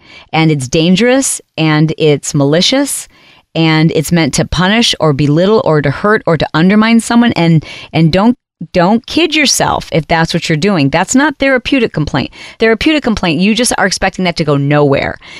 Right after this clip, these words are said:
It's, it's almost the equivalent of complaining into your pillow. It's just to help you feel better. It's,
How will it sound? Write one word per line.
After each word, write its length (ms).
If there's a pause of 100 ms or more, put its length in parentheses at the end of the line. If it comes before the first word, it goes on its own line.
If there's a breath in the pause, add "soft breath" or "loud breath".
(100)
It's, 300
it's 260
almost 340
the 80
equivalent 500
of 120
complaining 580
into 300
your 120
pillow. 500
It's 180
just 300
to 80
help 260
you 100
feel 340
better. 240
It's, 320